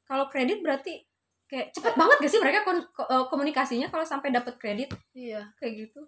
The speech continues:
Speaker 1: Atau emang mungkin dari, dari akun Twitter yang selalu jadi sumbernya udah ngeridoin setiap itu tuh asal ada tulisannya mungkin.
Speaker 2: Udah, cuma akhirnya udah nor-, normalisasi aja lah, bodo amat,
Speaker 1: Hmm,
Speaker 2: mau,
Speaker 1: iya.
Speaker 2: mau gimana gitu.
Speaker 1: Iya sih,
Speaker 2: Mau
Speaker 1: hmm.
Speaker 2: berbuat apa gitu.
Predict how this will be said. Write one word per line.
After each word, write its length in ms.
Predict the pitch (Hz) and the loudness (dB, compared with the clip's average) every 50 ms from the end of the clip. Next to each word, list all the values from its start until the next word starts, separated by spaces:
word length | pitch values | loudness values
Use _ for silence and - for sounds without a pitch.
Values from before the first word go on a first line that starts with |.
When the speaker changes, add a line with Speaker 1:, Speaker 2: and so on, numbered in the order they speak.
| _ _ _ _ | _ _ _ _
Speaker 1:
Atau 160 | - 254 262 277 | -10 -2 2 2
emang 300 | 254 262 269 285 277 269 | 4 4 4 2 2 2
mungkin 240 | 262 277 302 302 302 | 0 0 0 0 0
dari, 320 | 262 233 233 247 240 220 | 2 2 0 0 -2 0
dari 240 | 214 226 220 220 214 | 0 -2 -2 -2 -4
akun 320 | - 226 240 240 233 240 | -6 -6 -4 -2 -4 -2
Twitter 240 | 240 226 226 - 233 | -2 -4 -6 -4 -4
yang 140 | 226 226 220 | -2 -2 -2
selalu 320 | 233 - - 220 214 226 240 | -4 -4 -2 -2 0 0 0
jadi 140 | 202 226 196 | -2 -2 -4
sumbernya 540 | 226 226 247 226 220 208 208 202 220 247 269 | -4 -4 -4 -4 -4 -4 -4 -4 -2 -2 0
udah 240 | 262 226 240 247 - | 0 0 -2 -2 -4
ngeridoin 480 | 247 226 240 247 208 202 202 220 233 220 | -6 -4 -2 -2 -2 0 0 0 0 0
setiap 300 | 226 - - 220 202 202 | -2 -8 -10 -12 -12 -10
itu 220 | - 196 202 214 208 | -10 -10 -10 -10 -8
tuh 80 | - | -8
asal 240 | 202 226 - 214 190 | -8 -8 -8 -8 -8
ada 160 | 196 196 190 190 | -6 -6 -8 -8
tulisannya 460 | - - 202 202 - _ _ - 190 202 | -10 -12 -14 -14 -14 _ _ -18 -14 -12
mungkin. 180 | 202 196 233 240 | -10 -4 -2 0
Speaker 2:
Udah, 140 | 247 277 269 262 | 2 2 2 0
cuma 200 | 262 277 269 277 | 2 2 2 4
akhirnya 160 | 285 302 294 | 6 4 4
udah 100 | 277 262 | 6 4
nor-, 300 | 247 240 240 233 226 - | 4 6 6 4 4 4
normalisasi 460 | 233 233 226 226 226 226 240 247 226 240 | 2 2 4 4 4 4 2 0 0 0
aja 100 | 254 285 | 2 2
lah, 100 | 311 247 | 4 4
bodo 140 | 226 208 208 | 6 6 4
amat, 160 | 220 262 - | 4 4 2
Speaker 1:
Hmm, 100 | 202 247 | 0 2
Speaker 2:
mau, 80 | 240 233 | 4 4
Speaker 1:
iya. 160 | 226 226 220 | 6 6 6
Speaker 2:
mau 140 | 208 226 226 | 8 8 8
gimana 320 | 240 220 220 226 277 370 339 | 6 8 8 6 6 8 6
gitu. 160 | 381 339 277 | 4 4 2
Speaker 1:
Iya 160 | 226 220 220 | 2 2 0
sih, 140 | 226 - 226 220 | 0 0 -2 0
Speaker 2:
Mau 140 | 233 247 | 2 4
Speaker 1:
hmm. 80 | 240 233 | 6 6
Speaker 2:
berbuat 220 | 226 208 226 226 240 | 6 8 8 8 8
apa 160 | 302 370 381 | 6 6 4
gitu. 220 | 370 320 349 - | 2 0 0 -2